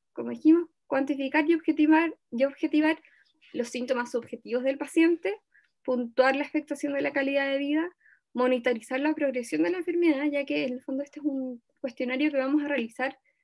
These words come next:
eh, en cada control, ¿ya? O si es que no es en cada control, por lo menos una vez al año para ir evaluando, en el fondo,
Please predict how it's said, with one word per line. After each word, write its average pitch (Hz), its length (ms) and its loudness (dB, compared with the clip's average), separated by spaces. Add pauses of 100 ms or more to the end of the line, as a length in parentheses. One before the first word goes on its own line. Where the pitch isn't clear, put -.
(360)
eh, 233 300 0
en 262 140 -4
cada 311 260 4
control, 349 480 0 (400)
¿ya? 262 280 -4 (200)
O 233 160 -4
si 277 100 -4
es 262 80 -4
que 269 120 0
no 254 60 0
es 269 80 -2
en 311 120 6
cada 302 160 4
control, 302 320 -2
por 311 80 -2
lo 277 80 -4
menos 285 160 2
una 294 160 4
vez 294 160 -4
al 294 80 -2
año 285 240 0
para 247 160 -4
ir 240 120 -2
evaluando, 262 680 0 (340)
en - 100 -4
el 233 80 -6
fondo, 277 560 -4